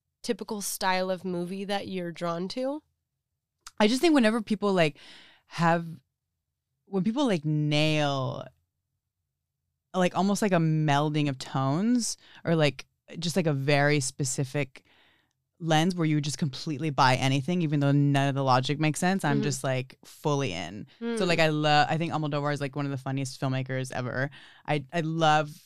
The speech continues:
Speaker 2: the way he, like, marries melodrama and, but he, like, all the actors are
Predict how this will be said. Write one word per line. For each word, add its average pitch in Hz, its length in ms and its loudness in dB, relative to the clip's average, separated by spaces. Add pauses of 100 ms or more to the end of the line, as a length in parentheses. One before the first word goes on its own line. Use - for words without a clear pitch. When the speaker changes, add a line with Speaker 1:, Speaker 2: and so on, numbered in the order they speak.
Speaker 2:
the 170 100 -6
way 156 100 -2
he, 143 140 -2
like, 139 160 -4
marries 143 440 -2
melodrama 165 1040 0
and, 139 560 -4 (680)
but 185 160 0
he, 170 160 0
like, 170 240 0
all 160 100 2
the 156 120 2
actors 156 260 0
are 143 280 -2